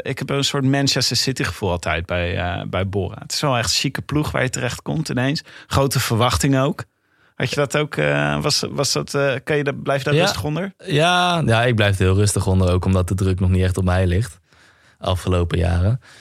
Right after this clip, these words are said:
Speaker 2: Ehm, maar ik weet nog wel bij het eerste praatje van Ralf dat hij zei van, eh, "Dit jaar waren we de tweede ploeg, de tweede beste ploeg van de wereld. En volgend jaar wil ik, eh,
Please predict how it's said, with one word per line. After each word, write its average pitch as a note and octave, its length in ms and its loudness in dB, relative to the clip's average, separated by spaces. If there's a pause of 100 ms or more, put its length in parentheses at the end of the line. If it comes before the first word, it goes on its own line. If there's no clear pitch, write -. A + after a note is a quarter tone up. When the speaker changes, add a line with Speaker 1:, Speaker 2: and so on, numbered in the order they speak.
(100)
Speaker 2:
Ehm, F2 440 2 (100)
maar F#2+ 180 0
ik G#2 80 0
weet F#2+ 120 2
nog F#2 100 2
wel F#2+ 140 2
bij G#2 120 2
het G#2+ 100 0
eerste G#2+ 280 0
praatje A2+ 360 0
van A2 160 0
Ralf G#2+ 260 2
dat A#2 140 0
hij A2+ 100 0
zei A2 280 2
van, A2 300 2
eh, A2 340 2
"Dit G#2+ 160 0
jaar A2 140 2
waren G#2 280 2
we G#2+ 80 2
de F#2 60 -2
tweede A#2 280 2
ploeg, A#2+ 320 0
de G#2+ 120 -2
tweede A#2+ 300 2
beste A2+ 260 0
ploeg A#2 200 0
van A2+ 120 0
de A2+ 60 2
wereld. A2+ 360 0
En G2+ 140 0
volgend A2+ 380 0
jaar G#2+ 400 0
wil A#2 220 4
ik, A2+ 260 2
eh, A2+ 100 0